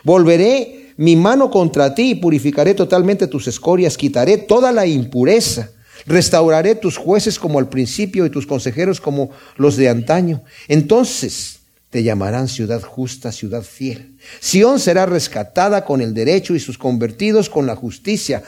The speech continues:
pero la destrucción de impíos y pecadores será simultánea, y los que abandonan a Yahvé serán consumidos. Y entonces se avergonzarán de las encinas que amasteis,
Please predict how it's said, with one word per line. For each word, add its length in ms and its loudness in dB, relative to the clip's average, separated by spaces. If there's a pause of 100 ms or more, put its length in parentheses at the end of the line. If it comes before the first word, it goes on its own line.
(280)
pero 200 6
la 140 4
destrucción 680 0
de 120 2
impíos 680 -2 (140)
y 120 0
pecadores 640 2
será 400 -2
simultánea, 920 -4 (300)
y 100 4
los 180 4
que 100 2
abandonan 800 2
a 80 -4
Yahvé 320 0
serán 320 -2
consumidos. 1000 -8 (300)
Y 140 -4
entonces 680 -2 (280)
se 120 2
avergonzarán 880 2 (240)
de 100 4
las 200 4
encinas 580 2
que 140 -2
amasteis, 640 -4